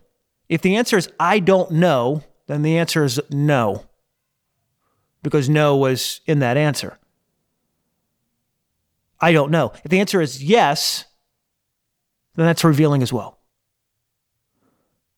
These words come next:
Number eight, what will make my life matter? Back to where Oprah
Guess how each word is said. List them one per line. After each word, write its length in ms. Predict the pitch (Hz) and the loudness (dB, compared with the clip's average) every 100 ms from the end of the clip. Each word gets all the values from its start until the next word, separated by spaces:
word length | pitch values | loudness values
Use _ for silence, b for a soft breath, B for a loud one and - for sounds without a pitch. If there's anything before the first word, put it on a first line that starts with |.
| _ _ - | _ _ 2
Number 240 | 170 147 | 4 4
eight, 420 | 170 165 143 - _ _ _ _ _ - | 2 0 -2 -8 _ _ _ _ _ -2
what 300 | 160 185 170 | 2 2 2
will 220 | 160 156 | 0 2
make 300 | 151 151 - | 2 0 -2
my 200 | 131 120 | -2 -2
life 580 | 131 131 127 - - _ _ _ _ _ _ | -2 -2 -4 -10 -20 _ _ _ _ _ _
matter? 540 | - 113 107 107 95 - _ _ _ _ _ _ _ _ - | -2 0 0 -2 -4 -8 _ _ _ _ _ _ _ _ -2
Back 260 | 156 165 - | -2 0 0
to 100 | 156 | 2
where 180 | 156 | 2
Oprah 460 | 147 143 131 117 | 0 -4 -4 -8